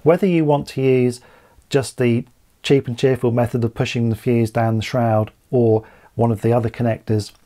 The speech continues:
really is down to personal choice. I have to say I really do like the Pro connectors. They made life so much easier, but they do cost twenty to thirty p each. Personally, I put a value on ease of use, so I'm willing to pay that. But if you're not,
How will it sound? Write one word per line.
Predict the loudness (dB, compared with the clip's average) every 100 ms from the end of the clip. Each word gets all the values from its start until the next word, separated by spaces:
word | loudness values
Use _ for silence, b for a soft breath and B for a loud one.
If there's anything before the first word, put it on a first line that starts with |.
| -2
really | 0 2 2
is | 0
down | 0 -2
to | -4
personal | -4 -2 -2 -2 -2
choice. | 0 0 0 -6 B B B
I | -4
have | -4 -6
to |
say | 0 2
I | 2
really | 2 0
do | 2 2
like | 2 0 -2
the | -8
Pro | 0 0
connectors. | 0 -2 -6 -4 -4 -2
They | -2
made | -2 0 0
life | 0 0
so | 0 0
much | 0 0
easier, | 0 0 -2 -4 -6 B B B -2
but | -2 -2 -4
they | -2 0
do | 2 0
cost | 0 -4 -4
twenty | -4 -4 -6
to | -8
thirty | -4 -4 -4
p | -4 -2
each. | -2 -4 -8 -18 B B B B
Personally, | 0 2 2 -2 -2 0
I | 0 0 0 -4 _ -2
put | 0
a |
value | 2 0 2 0
on | 0 -2 -2
ease | -2 -2
of | -2 -2
use, | -2 -2 -4
so | -2 0
I'm |
willing | 0 0 -2
to | -4
pay | -4 -2
that. | -2 -4 -6 -6
But | -6
if | -4 0
you're | 2 2
not, | 0 -2 -4